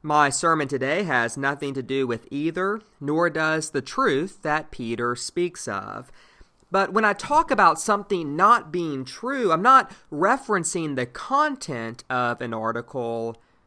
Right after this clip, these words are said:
but rather the spirit behind it. And what I consistently observe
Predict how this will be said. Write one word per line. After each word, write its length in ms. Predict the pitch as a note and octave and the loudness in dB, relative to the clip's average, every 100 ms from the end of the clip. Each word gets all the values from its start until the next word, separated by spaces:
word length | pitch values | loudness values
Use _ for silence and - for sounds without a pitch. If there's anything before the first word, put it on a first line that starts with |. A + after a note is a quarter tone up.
| _ - | _ -4
but 180 | D3+ | -2
rather 500 | D3+ E3 F3+ E3+ E3+ | 0 2 2 2 -2
the 200 | D3 C#3+ | -2 -4
spirit 760 | C3 - - E3 D3 A#2+ A#2 - | -6 -10 -8 -2 0 0 -2 -6
behind 540 | B2+ - E3+ D3+ G#2+ | -8 -4 -2 -2 -4
it. 180 | G#2 G#2+ _ _ _ _ _ _ _ | -12 -18 _ _ _ _ _ _ _
And 180 | D3 D3+ | -6 -2
what 120 | D#3 | 6
I 120 | D3+ | 6
consistently 1080 | C#3 C#3+ C3 - F#3 F3+ - F#3 E3 E3+ D#3+ | 6 -2 -4 -2 -2 -2 -4 -6 -6 -6 -4
observe 800 | C#3 B2+ - D3+ E3 B2+ A2 A2 | -6 -6 -4 0 2 2 2 -2